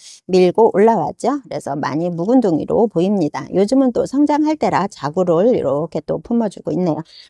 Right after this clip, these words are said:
가격은 만 원에 도도손도 소개를 해드리고요.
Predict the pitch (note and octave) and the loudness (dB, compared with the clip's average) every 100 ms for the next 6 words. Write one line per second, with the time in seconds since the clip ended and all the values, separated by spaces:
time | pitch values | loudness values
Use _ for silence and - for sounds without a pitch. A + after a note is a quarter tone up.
0 | - D#3+ E3+ E3 E3 G#3 F3 D#3+ E3 F#3+ | -4 0 2 2 0 0 0 0 0 0
1 | D#3+ D#3 D#3 _ F3 E3+ D#3+ D#3 E3 E3 | 0 -2 -8 _ -4 0 -2 0 -4 0
2 | B3 C4 C4 C4 - - - A3+ A#3 F3 | 4 4 4 0 -6 -6 -6 -4 -4 -4
3 | G#3 F#3 D#3 D3 F#3 C#4 | -2 0 0 0 2 0